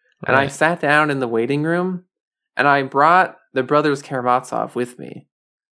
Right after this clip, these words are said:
Speaker 1: because I knew it was gonna take, like, an hour, and that's what I've been reading lately.
Speaker 2: You're so pretentious.
Speaker 1: <laughs> This is where I failed at being pretentious.
Speaker 2: <laughs>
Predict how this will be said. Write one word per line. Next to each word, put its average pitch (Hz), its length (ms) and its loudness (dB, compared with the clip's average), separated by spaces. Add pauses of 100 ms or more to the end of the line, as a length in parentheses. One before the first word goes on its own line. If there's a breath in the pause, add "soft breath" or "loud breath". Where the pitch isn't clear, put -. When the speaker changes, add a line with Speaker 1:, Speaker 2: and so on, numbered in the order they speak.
Speaker 1:
because 120 420 0
I 120 120 0
knew 127 180 2
it - 20 2
was 117 120 -4
gonna 113 160 -4
take, 120 200 -6
like, 110 180 -4
an 117 80 -10
hour, 120 580 -4
and 120 120 -12
that's 117 180 -8
what 113 80 0
I've 113 80 -2
been 110 100 -8
reading 123 300 -4
lately. - 460 -10 (300)
Speaker 2:
You're 135 120 0 (180)
so 139 520 0
pretentious. 120 840 -8 (200)
Speaker 1:
<laughs> - 180 -20
This 170 640 0
is 185 140 0
where 170 120 4
I 143 120 4
failed 151 420 2
at 131 100 -2
being 131 180 0
pretentious. 139 720 0
Speaker 2:
<laughs> - 60 -10